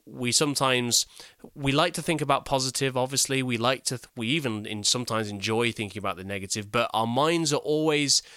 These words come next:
wanting some kind of distraction, and that can lead to that habit of overthinking. It, it's that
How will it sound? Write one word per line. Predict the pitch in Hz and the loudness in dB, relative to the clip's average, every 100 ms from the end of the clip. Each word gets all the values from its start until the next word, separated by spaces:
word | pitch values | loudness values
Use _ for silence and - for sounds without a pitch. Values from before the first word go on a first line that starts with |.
| - _ | -20 _
wanting | 127 143 135 | -2 0 0
some | 127 143 131 | 0 0 -2
kind | - 120 | -2 -2
of | 110 | -2
distraction, | 110 - 135 - - 104 | -2 0 0 0 -2 -4
and | 104 | 0
that | 120 - | 0 -2
can | 117 110 | -8 -4
lead | 117 110 110 - - - _ - | -2 0 -2 -6 -18 -20 _ 0
to | - 175 135 104 101 - _ _ - | 2 4 2 -2 -4 -10 _ _ 0
that | 110 | 0
habit | - 123 107 95 | 2 0 0 -2
of | 98 95 - | -2 -4 -6
overthinking. | 113 107 101 98 147 139 110 87 85 | -6 -6 -6 -4 -2 -2 -4 -8 -8
It, | 92 - | -8 -8
it's | 104 - | -6 -4
that | 107 | -4